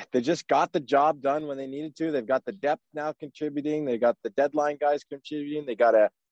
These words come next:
a mentally fresh Tuukka Rask. And sometimes after a long layoff, you know, you, you know, you get through your series early, you, you come back and you're a little bit rusty, but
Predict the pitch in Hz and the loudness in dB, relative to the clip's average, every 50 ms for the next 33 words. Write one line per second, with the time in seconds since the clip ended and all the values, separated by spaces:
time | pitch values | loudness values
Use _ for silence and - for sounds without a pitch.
0 | _ _ _ - 107 104 107 120 131 139 131 - 147 143 127 - - 139 139 131 | _ _ _ -4 -2 0 2 2 2 2 2 2 2 2 2 4 4 4 4 2
1 | - - - - 147 143 - - 117 117 123 127 131 135 143 139 - - - 127 | 2 -4 -8 -6 -6 -4 -4 -4 -2 0 0 0 2 0 -2 -4 -6 -10 -8 -6
2 | 117 110 110 107 104 98 _ _ _ _ _ _ _ _ _ _ - - 160 190 | -6 -6 -6 -10 -14 -16 _ _ _ _ _ _ _ _ _ _ -4 -4 -4 -2
3 | 196 - 233 226 214 160 175 180 175 151 - 175 143 135 131 127 127 139 151 156 | 0 -2 -2 -2 0 -2 -2 -2 -2 -2 -4 -4 -4 -2 -2 -4 -4 -4 -4 -4
4 | 143 123 110 113 123 135 165 180 135 107 104 98 101 - _ _ _ _ _ _ | -6 -6 -6 -4 -4 -2 -2 -2 -4 -4 -4 -6 -10 -12 _ _ _ _ _ _
5 | _ _ - 127 123 127 131 127 123 127 123 123 123 - 113 - 131 143 127 120 | _ _ -16 -12 -6 -2 0 0 0 0 -2 -4 -6 -10 -14 -16 -10 -6 -2 -2
6 | 117 117 117 113 107 139 139 - - 151 147 143 135 131 - - - 143 143 139 | 0 0 0 0 2 0 0 0 0 -2 0 0 0 -2 -2 -2 -2 0 0 0
7 | 127 113 120 127 147 151 143 131 127 123 127 123 _ _ _ _ _ _ _ - | -2 -2 0 0 2 2 2 0 -2 -2 -4 -6 _ _ _ _ _ _ _ -12
8 | 127 123 - - 143 151 156 143 143 143 147 156 151 - 147 123 123 127 127 127 | -12 -12 -8 -4 -4 -4 0 2 2 4 4 2 0 -2 -6 -6 -6 -6 -6 -6
9 | 127 127 127 143 165 175 170 196 175 - 123 127 139 170 165 - - - 131 120 | -4 -4 -2 -2 -2 -2 -4 -6 -6 -6 -4 -4 -4 -4 -4 -6 -10 -10 -8 -6
10 | 101 107 117 113 | -4 -4 -4 -4